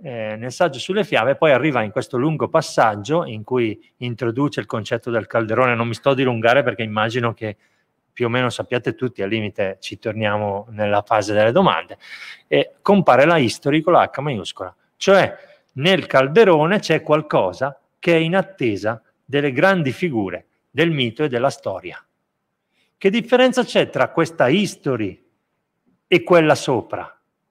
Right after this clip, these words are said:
Perché quella del calderone in cui c'è tutto è con la H maiuscola e quell'altra invece no? Punto di domanda. Vi lascio la domanda perché poi Tolkien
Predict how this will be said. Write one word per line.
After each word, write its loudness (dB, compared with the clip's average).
Perché -4
quella 2
del -2
calderone 2
in -4
cui -2
c'è -4
tutto -2
è -2
con -2
la 2
H -4
maiuscola -2
e -8
quell'altra -2
invece -6
no? -12
Punto 2
di 6
domanda. 0
Vi 2
lascio 2
la 2
domanda 0
perché -4
poi -2
Tolkien -6